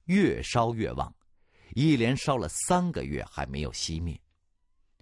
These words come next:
火烧咸阳，让老百姓对项羽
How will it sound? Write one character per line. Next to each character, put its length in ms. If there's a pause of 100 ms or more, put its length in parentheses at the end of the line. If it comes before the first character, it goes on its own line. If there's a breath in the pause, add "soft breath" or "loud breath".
(640)
火 440
烧 280
咸 320
阳， 240 (540 soft breath)
让 240
老 240
百 180
姓 180
对 120
项 340
羽 220